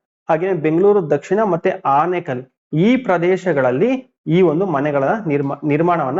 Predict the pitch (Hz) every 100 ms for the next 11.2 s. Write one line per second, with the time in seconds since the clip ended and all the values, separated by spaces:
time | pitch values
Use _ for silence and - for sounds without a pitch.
0 | 202 143 127 131 120 120 117 - 190 190
1 | 220 226 226 185 185 208 202 175 175 202
2 | 165 139 165 180 165 160 180 151 151 160
3 | 151 151 156 156 139 147 147 143 143 160
4 | 143 143 165 180 165 156 147 139 135 143
5 | 160 131 135 143 151 143 143 165 143 139
6 | 135 147 156 156 135 139 170 175 156 160
7 | 165 151 151 156 147 143 147 147 143 135
8 | 147 143 139 135 139 156 131 147 135 131
9 | 139 139 151 143 131 147 131 131 135 127
10 | 135 135 135 123 123 143 131 127 151 180
11 | -